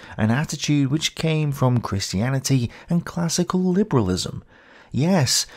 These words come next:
things didn't always run smoothly, and racism was a part of the process, but they didn't go there to enslave non-whites, since Britain was the first nation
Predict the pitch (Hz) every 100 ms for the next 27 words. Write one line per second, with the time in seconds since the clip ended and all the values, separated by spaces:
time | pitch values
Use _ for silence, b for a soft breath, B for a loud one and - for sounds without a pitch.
0 | B - 196 214 196 135 151 165 - 127
1 | 139 135 98 117 110 - - 123 196 170
2 | 76 - - B B - 147 117 143 147
3 | 143 143 139 95 120 143 139 82 90 -
4 | 151 - - 208 208 - 131 90 - B
5 | B 175 196 165 - 170 185 180 170 190
6 | 208 165 156 135 160 165 - 180 185 131
7 | 143 107 120 135 139 170 190 - - -
8 | - 143 - 165 170 139 131 123 123 98
9 | - 139 135 - 123 - 123